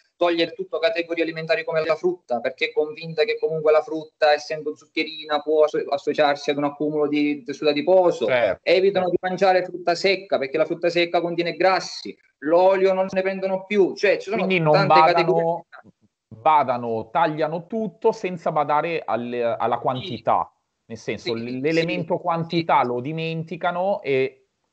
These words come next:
Speaker 2: eliminano
Speaker 1: No.
Speaker 2: il cibo in tutto.
Speaker 1: E devo dire che sono tanti che fanno queste, questo, questo errore, perché ovviamente la dieta va seguita, secondo me, sia in chi vuole perdere peso che in vuole met-,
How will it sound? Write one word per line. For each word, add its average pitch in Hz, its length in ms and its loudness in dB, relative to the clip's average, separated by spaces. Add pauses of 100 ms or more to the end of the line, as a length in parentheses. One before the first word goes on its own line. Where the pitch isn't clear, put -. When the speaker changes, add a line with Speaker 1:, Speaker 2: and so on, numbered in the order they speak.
(140)
Speaker 2:
eliminano 147 580 0
Speaker 1:
No. 143 60 0
Speaker 2:
il 151 240 -2
cibo 139 460 -4
in 120 180 -12
tutto. 110 880 -10
Speaker 1:
E 160 160 -14
devo 196 260 -10
dire 214 220 0
che 170 120 -4
sono 175 280 -10
tanti 113 420 -4
che 113 120 -10
fanno 117 300 -10
queste, 104 800 -2
questo, - 300 -4
questo 156 300 2
errore, 117 420 2
perché 135 240 -4
ovviamente 175 420 0
la 151 120 4
dieta 165 680 0
va 135 100 0
seguita, 160 640 -2
secondo 135 400 -4
me, 165 240 0
sia 175 220 2
in 170 100 -2
chi 165 80 -4
vuole 151 180 0
perdere 143 320 -2
peso 139 280 -2
che 123 60 -2
in 127 80 -4
vuole 135 140 0
met-, 143 220 -6